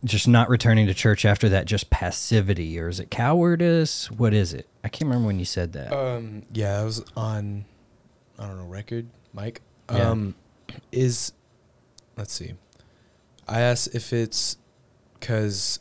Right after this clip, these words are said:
Speaker 2: um, Scott used, uh, polite,
Speaker 1: <laughs>
Speaker 2: uh, which I think is a good word, but would the, like, word, I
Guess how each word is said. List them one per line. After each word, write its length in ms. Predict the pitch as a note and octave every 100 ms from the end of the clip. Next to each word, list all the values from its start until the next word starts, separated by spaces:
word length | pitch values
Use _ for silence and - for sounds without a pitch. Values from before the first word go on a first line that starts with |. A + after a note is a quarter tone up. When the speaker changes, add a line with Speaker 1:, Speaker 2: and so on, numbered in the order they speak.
| -
Speaker 2:
um, 540 | G#2+ G#2 G2 F2 E2+ - _ _ _ _ _ _ _ _ _ _ _
Scott 540 | - - B2+ A#2+ A#2 - _ _ -
used, 340 | A2 G#2+ - - - -
uh, 240 | A2 G2+ F#2
polite, 560 | - A#2+ G#2 G#2 C3+ C#3+ - - -
Speaker 1:
<laughs> 340 | - A3+ - -
Speaker 2:
uh, 540 | A#2+ A#2+ A2+ G#2+ G#2 F#2+ - _ _ _ _ _ -
which 340 | A#2+ C3 - -
I 100 | A#2
think 220 | - C#3+
is 120 | D#3+ B2
a 60 |
good 340 | G#2 A2+ A#2 G#2+ - -
word, 580 | G2 G2+ A#2 C3 C3 -
but 280 | G2+ F#2 - _ _ _ _
would 400 | G#2+ A2+ A2+ A2
the, 380 | G2+ A2 A2 A2
like, 320 | - G2 F#2+
word, 400 | - G#2+ G#2 G2 - _ _ _ _ _ _
I 80 | -